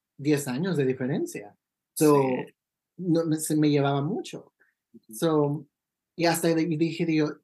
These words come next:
Speaker 1: "Nunca más vuelvo a hacer eso". Como tú dices, como dijo María Félix, si no, si no le buscas,
Speaker 2: Sí.
Speaker 1: pues sí.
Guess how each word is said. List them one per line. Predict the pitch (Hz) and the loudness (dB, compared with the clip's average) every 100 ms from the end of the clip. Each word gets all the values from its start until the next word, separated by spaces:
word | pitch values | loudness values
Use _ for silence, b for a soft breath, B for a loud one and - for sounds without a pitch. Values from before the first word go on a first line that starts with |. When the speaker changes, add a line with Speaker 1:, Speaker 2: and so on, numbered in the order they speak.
| _ _ _ _ | _ _ _ _
Speaker 1:
"Nunca | 131 127 131 160 | -8 -6 -6 -10
más | 175 - - | -12 -16 -16
vuelvo | 135 123 127 | -8 -6 -6
a | |
hacer | - 143 | -8 -12
eso". | 127 - 151 | -14 -14 -4
Como | 170 160 151 | 0 2 2
tú | 170 | 4
dices, | 311 - 143 - - _ | 4 2 -4 -10 -18 _
como | - 147 | -2 0
dijo | 139 143 | 0 0
María | 143 139 135 139 - | -2 -2 -4 -6 -10
Félix, | - 302 - - _ _ | -6 -4 -6 -14 _ _
si | - - 160 | -8 -2 0
no, | 156 151 175 - _ | 2 2 0 -6 _
si | - - 147 | -10 -4 -2
no | 151 | 0
le | 175 196 | 0 0
buscas, | 208 214 254 240 - _ _ _ _ _ _ _ _ _ | -2 -4 -6 -6 -10 _ _ _ _ _ _ _ _ _
Speaker 2:
Sí. | - - - | -8 -4 -2
Speaker 1:
pues | 135 - | -2 -2
sí. | 127 127 | -2 -2